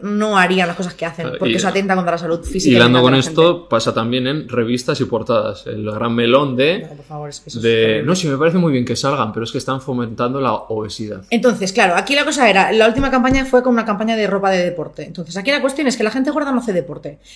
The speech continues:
Speaker 1: Pero ahora, cuando la gente gorda hace deporte, tampoco nos gusta. Entonces, ¿en qué quedamos? No, quieren que hagamos deporte, pero escóndidos.
Speaker 2: Sí.
Speaker 1: Vestidos de negro, con una túnica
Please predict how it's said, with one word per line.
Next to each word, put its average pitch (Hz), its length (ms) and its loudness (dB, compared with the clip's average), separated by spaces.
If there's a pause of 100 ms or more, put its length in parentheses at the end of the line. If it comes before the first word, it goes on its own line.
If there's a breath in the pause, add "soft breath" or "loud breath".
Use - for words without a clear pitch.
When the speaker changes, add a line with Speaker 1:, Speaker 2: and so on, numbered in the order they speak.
(140 soft breath)
Speaker 1:
Pero 247 100 6
ahora, 254 80 8
cuando 240 160 4
la 247 80 6
gente 254 220 2 (100)
gorda 208 220 2
hace 247 100 0
deporte, 262 300 6
tampoco 240 260 6
nos 185 140 -2
gusta. 165 480 -8 (100)
Entonces, 220 220 2
¿en 233 80 2
qué 254 80 2
quedamos? 381 480 0 (400)
No, - 280 4 (240 loud breath)
quieren 330 240 4
que 302 60 4
hagamos 302 240 4
deporte, 320 300 0
pero 302 100 4
escóndidos. 208 600 0
Speaker 2:
Sí. - 80 -20 (560)
Speaker 1:
Vestidos 185 380 2
de 240 80 6
negro, 330 440 4
con 240 140 6
una 240 240 6
túnica 339 420 6